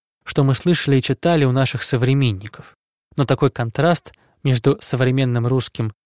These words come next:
и переводом с византийского греческого лишь подчёркивает, что в главном христиане едины. И в центр своих размышлений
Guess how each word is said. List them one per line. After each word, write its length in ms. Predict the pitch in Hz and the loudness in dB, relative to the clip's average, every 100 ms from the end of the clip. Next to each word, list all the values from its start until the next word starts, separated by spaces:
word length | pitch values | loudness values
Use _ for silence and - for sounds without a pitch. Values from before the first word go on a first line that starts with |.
| _ - | _ -6
и 100 | 139 | -2
переводом 500 | 127 123 139 131 113 | 0 2 2 2 0
с 100 | - | 0
византийского 600 | 127 123 - 120 - 113 | 0 0 0 -2 -2 0
греческого 600 | 139 180 135 - 127 113 _ _ _ - | 0 0 -2 0 -2 -2 _ _ _ -4
лишь 240 | 135 - | -2 -2
подчёркивает, 840 | - 127 - 165 151 - 113 110 - _ _ - | -4 -8 0 0 0 -2 -2 -2 -8 _ _ -18
что 180 | - 120 | -4 -4
в 100 | 110 | 0
главном 460 | 113 131 156 131 | 2 2 2 0
христиане 720 | 117 120 - - 127 120 117 - | -4 -6 -8 -2 -2 -2 -4 -6
едины. 640 | 117 123 123 110 104 113 _ _ _ _ _ | -8 -4 -2 -4 -4 -10 _ _ _ _ _
И 60 | - | -12
в 80 | |
центр 360 | - 160 143 117 | -2 2 2 0
своих 320 | - 127 120 | 0 0 0
размышлений 720 | 123 113 117 - 160 170 139 | -2 -2 -4 0 0 0 -2